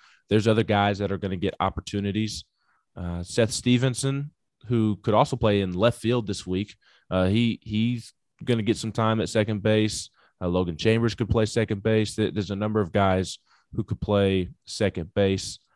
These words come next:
Uh, Christian Moore could play third base, shortstop, second base. He's a true freshman with an elite bat. How does he get incorporated this weekend? Blake Burke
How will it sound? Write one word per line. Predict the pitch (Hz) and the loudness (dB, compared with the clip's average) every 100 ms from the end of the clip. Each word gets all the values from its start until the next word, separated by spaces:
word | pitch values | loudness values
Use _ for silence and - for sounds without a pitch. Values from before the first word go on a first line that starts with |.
| _ - | _ -6
Uh, | 95 101 98 - | 0 4 2 2
Christian | - 131 123 | 0 2 2
Moore | 92 107 127 135 - _ _ _ - | 2 4 4 2 -4 _ _ _ -14
could | 104 | -6
play | 95 | -4
third | 82 117 113 | 0 0 2
base, | 117 110 | 2 0
shortstop, | - 110 - 113 107 | 0 -2 0 0 0
second | - 113 113 104 | 0 0 0 2
base. | 110 104 | 2 2
He's | 110 | 0
a | 92 | -2
true | - 117 | -2 -4
freshman | - 110 - 107 104 | 2 2 2 -2 2
with | 104 92 - - - | 2 2 -4 -20 -10
an | - 104 | 0 2
elite | 95 90 107 - | 2 2 0 2
bat. | 101 104 107 - | 4 4 4 0
How | 107 107 | -2 0
does | 107 98 - - _ _ _ | 0 -2 -8 -16 _ _ _
he | - 113 | 0 2
get | 101 104 | 4 2
incorporated | 101 - 113 110 107 104 101 | 2 -2 -4 2 2 2 -2
this | 98 | -4
weekend? | 110 110 113 107 90 | -2 -2 0 -2 0
Blake | 104 104 - | 2 2 2
Burke | 110 113 113 - | 4 6 4 -6